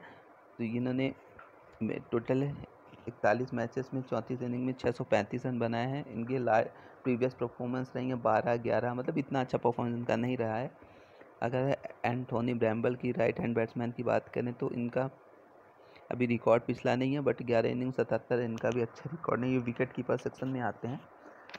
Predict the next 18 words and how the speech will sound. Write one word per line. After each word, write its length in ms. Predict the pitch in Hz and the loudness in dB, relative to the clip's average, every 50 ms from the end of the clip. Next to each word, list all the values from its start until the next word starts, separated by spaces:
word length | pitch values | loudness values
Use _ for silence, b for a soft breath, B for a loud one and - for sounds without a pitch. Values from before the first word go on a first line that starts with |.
| - - - | -12 0 4
बैट्समैन 380 | 123 123 135 143 - 160 147 147 | 6 6 6 6 4 2 0 2
में 100 | 156 156 | 0 0
सिमरन 360 | - 135 127 131 135 135 139 | 2 2 4 4 4 4 4
हेटमायर 380 | 135 135 - 131 127 123 131 | 2 0 0 2 2 4 4
बहुत 260 | 110 - 120 123 120 127 | 4 4 4 4 4 2
अच्छे 260 | 123 - - - 131 | 0 0 0 0 2
चॉइस 300 | - - 120 117 117 - | 4 4 4 4 4 2
हो 80 | 123 120 | -2 -4
सकते 280 | - 120 - - - | -4 -6 -6 -2 0
हैं, 60 | 131 120 | 2 4
लगातार 340 | 117 113 113 - 127 113 | 4 4 2 2 0 0
अच्छे 160 | 117 113 - - | 0 -2 -4 -4
परफॉर्मेंस 380 | - 117 117 120 123 123 117 | -4 -4 -2 -2 -2 -2 0
दे 120 | 120 117 113 | 0 0 0
रहे 120 | 123 120 | 0 -2
हैं। 80 | 131 - | -2 0
शोएब 120 | - 117 113 | 0 0 0
मलिक 300 | 117 113 113 120 131 | 0 0 0 0 -2